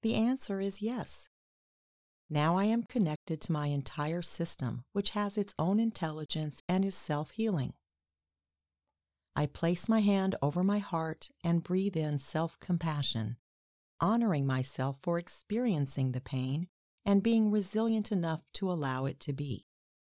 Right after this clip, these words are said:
I know it will pass. With this knowledge, I can explore the pain if I choose to, looking at it with curiosity instead of judgment. Why am I feeling this emotion?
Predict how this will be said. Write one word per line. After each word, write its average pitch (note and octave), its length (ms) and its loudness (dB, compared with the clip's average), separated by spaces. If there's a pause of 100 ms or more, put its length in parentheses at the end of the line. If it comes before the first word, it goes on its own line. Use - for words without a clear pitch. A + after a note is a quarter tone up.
(560)
I D3+ 160 4
know E3 500 2
it C3+ 180 2
will C#3 160 0
pass. - 640 -4 (880)
With C3+ 220 0
this C3 260 0
knowledge, F3 640 0
I D#3+ 120 0
can G3 200 -2
explore G#3+ 560 -2
the G#3+ 100 -4
pain C#3+ 420 -2
if - 160 -4
I G3 120 0
choose A3+ 460 -4
to, - 280 -8 (560)
looking E3+ 420 0
at D3+ 220 -2
it E3 140 -4
with C3 220 -4
curiosity C3+ 1000 -4
instead G3 520 0
of C#3 140 -6
judgment. A#2 500 -4 (1080)
Why G#3 380 0
am F3+ 140 4
I D3+ 120 2
feeling D#3+ 600 0
this - 260 -2
emotion? - 600 -2